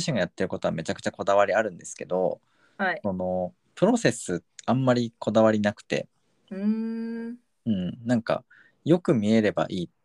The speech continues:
Speaker 1: とか、
Speaker 2: うんうんうん。
Speaker 1: その目を引くデザインになってればいいとか、
Speaker 2: はい。
Speaker 1: その結果が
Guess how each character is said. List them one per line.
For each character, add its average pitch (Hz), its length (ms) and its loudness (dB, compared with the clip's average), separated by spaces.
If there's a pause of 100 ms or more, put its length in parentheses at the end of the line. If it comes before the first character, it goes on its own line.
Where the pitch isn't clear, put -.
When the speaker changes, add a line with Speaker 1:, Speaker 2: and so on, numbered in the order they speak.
Speaker 1:
と - 100 -10
か、 73 300 -4 (480)
Speaker 2:
う 202 60 -10
ん - 20 -12
う 180 40 -12
ん 165 160 -14
う 165 40 -14
ん。 - 20 -12
Speaker 1:
そ 107 80 -2
の 98 140 2
目 143 120 4
を 131 100 4
引 - 140 -6
く - 100 -6
デ 90 120 -4
ザ 101 160 2
イ 92 40 -2
ン - 40 -4
に 85 80 -4
な 85 100 0
っ - 60 -12
て - 140 -8
れ - 80 -10
ば - 180 -6 (220)
い 95 180 -6
い 80 40 -12
と - 140 -20
か、 - 300 -4 (500)
Speaker 2:
は 170 160 -4
い。 156 80 -12 (100)
Speaker 1:
そ 104 80 -6
の 98 100 -4
結 127 260 -4
果 180 120 2
が 165 260 4